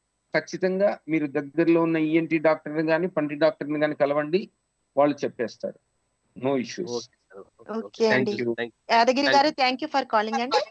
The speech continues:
Speaker 3: Bye అండి.
Speaker 2: Thank you, madam. Bye,
Speaker 3: మనకు
Speaker 2: madam.
Speaker 3: ఒక మొబైల్ ఆత్మీయులు ఉన్నారండి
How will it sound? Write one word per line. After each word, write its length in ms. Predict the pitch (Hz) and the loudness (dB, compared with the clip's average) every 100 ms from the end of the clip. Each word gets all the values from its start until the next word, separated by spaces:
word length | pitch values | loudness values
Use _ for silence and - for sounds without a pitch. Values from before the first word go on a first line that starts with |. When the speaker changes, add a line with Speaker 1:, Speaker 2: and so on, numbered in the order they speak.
| - | -4
Speaker 3:
Bye 60 | 226 | 0
అండి. 360 | 220 214 254 466 - | 0 0 -2 0 2
Speaker 2:
Thank 140 | 143 165 | 0 -2
you, 180 | - | -6
madam. 220 | 151 123 - | -6 -4 -6
Bye, 160 | - | -6
Speaker 3:
మనకు 340 | 262 247 - 240 | -6 -6 -10 -10
Speaker 2:
madam. 200 | 233 254 | -4 -2
Speaker 3:
ఒక 140 | 311 | 0
మొబైల్ 760 | 269 277 311 392 392 285 349 | 2 4 4 4 2 0 2
ఆత్మీయులు 380 | 339 311 302 294 | 0 0 -2 -2
ఉన్నారండి 520 | 277 269 262 262 415 | 0 0 0 -2 -6